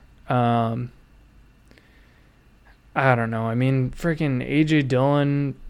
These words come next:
leading the team in targets again, I think.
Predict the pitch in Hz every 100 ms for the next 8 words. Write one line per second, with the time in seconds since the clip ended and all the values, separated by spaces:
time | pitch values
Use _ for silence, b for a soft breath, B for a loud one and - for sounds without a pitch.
0 | - - - - - - - 151 123 117
1 | 135 147 147 131 131 139 143 139 123 117
2 | 113 - - 135 147 147 151 156 156 151
3 | 156 151 151 -